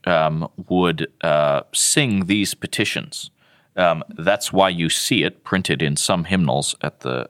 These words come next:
at the bottom, um, of, of the hymn. It will show you where each belong. And, um, they began by naming Christ through the titles, and then,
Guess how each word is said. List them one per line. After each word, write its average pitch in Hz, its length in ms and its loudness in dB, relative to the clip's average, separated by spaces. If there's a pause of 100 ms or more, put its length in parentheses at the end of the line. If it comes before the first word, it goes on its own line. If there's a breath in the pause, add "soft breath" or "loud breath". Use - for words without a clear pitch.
at 78 160 -10
the 62 80 -20
bottom, 78 420 0 (680 loud breath)
um, 73 580 2
of, 80 300 2
of 80 200 0
the 71 100 0
hymn. 87 220 2
It - 140 -2
will 80 80 -4
show 87 240 0
you 76 280 2
where 82 440 0
each 85 320 -2
belong. 76 560 0 (1300)
And, 98 400 2
um, 87 300 2 (680 loud breath)
they 117 160 2
began 104 640 0
by 95 200 2
naming 92 360 -2
Christ - 540 -2
through 110 300 -2
the 85 80 -4
titles, 80 680 -4 (420 loud breath)
and 101 200 0
then, 110 220 2